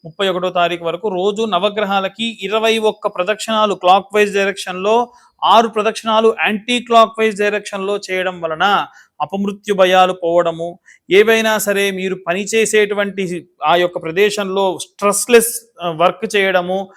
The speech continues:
ఆ, ఆరోగ్యకరమైనటువంటి వాతావరణంలో ఉండడము, ఇవన్నీ కూడా యోగిస్తాయి. So ఇవన్నీ కూడా మనం గోచార రీత్యా చెబుతున్నటువంటి విషయంలో మాత్రమే. డీటెయిల్‌గా జాతకం కావాలనుకుంటే చెప్పానండి, ముప్పై ఒకటో తారీఖు నుండి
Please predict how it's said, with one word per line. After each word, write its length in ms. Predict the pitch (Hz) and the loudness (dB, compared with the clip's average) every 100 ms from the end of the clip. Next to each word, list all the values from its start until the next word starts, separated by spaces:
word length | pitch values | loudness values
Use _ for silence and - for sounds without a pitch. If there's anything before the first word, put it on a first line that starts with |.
| _ _ - - | _ _ -18 -8
ఆ, 80 | 127 135 _ - | -6 -8 _ -4
ఆరోగ్యకరమైనటువంటి 1120 | 127 156 208 240 208 233 226 226 226 214 202 | 4 8 10 8 6 2 2 0 -2 -4 -2
వాతావరణంలో 720 | 185 185 196 202 196 190 185 | 2 2 2 2 0 -4 -4
ఉండడము, 400 | 185 175 180 175 | -4 -2 -2 -2
ఇవన్నీ 340 | 170 165 185 214 | -4 -8 -8 -14
కూడా 300 | - 170 214 247 _ _ _ | -12 -6 -4 -4 _ _ _
యోగిస్తాయి. 580 | 165 165 156 - 143 123 127 _ _ - | -4 -2 -4 -6 -6 -8 -14 _ _ -6
So 160 | 247 214 196 220 226 _ _ 175 | 0 2 2 0 -6 _ _ -2
ఇవన్నీ 300 | 180 214 240 | 0 0 0
కూడా 260 | 226 226 | 0 0
మనం 320 | 214 214 202 | -2 -6 -6
గోచార 380 | 165 202 214 214 | -4 -2 0 0
రీత్యా 280 | 208 202 202 | 0 -4 -6
చెబుతున్నటువంటి 680 | 196 180 180 190 190 185 185 | -6 -10 -10 -10 -8 -8 -10
విషయంలో 340 | 185 185 180 | -14 -10 -6
మాత్రమే. 460 | 175 170 170 170 196 | -4 -4 -6 -8 -8
డీటెయిల్‌గా 500 | 165 175 190 185 185 | -8 -8 -6 -2 -2
జాతకం 460 | 170 160 165 180 | -2 -4 -6 -10
కావాలనుకుంటే 720 | 180 165 175 175 170 160 160 180 | -4 0 0 0 -4 -10 -18 -12
చెప్పానండి, 560 | 160 - 175 165 165 | -10 -6 -6 -6 -10
ముప్పై 340 | 180 160 196 196 | -10 -10 -4 -4
ఒకటో 220 | 190 190 | -4 -6
తారీఖు 420 | 180 165 170 170 | -4 -4 -4 -12
నుండి 440 | 160 160 190 208 | -16 -8 -8 -8